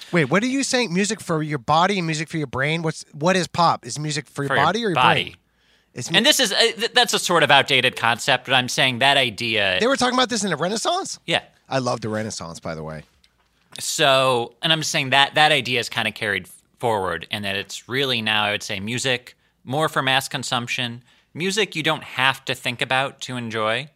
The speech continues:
Speaker 2: It doesn't mean there's not complicated pop with, you know, great arrangements and deep meanings that you can think about and get more out of it, but you don't have to think about, in my opinion.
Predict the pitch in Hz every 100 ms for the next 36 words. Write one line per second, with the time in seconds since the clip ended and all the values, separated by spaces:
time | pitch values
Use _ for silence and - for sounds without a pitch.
0 | _ - 131 143 131 127 117 110 123 113
1 | 127 117 123 - 113 107 110 107 - -
2 | _ _ _ _ - 107 98 - - -
3 | _ _ _ _ _ 120 104 92 87 107
4 | 107 101 92 - - 101 107 104 107 104
5 | 101 98 104 90 85 - - 110 104 104
6 | 110 107 104 98 104 92 135 147 123 107
7 | 101 101 101 98 92 92 92 87 87 90
8 | 104 143 120 - 123 113 - - 104 85
9 | 87 95 123 113 101 101 90 98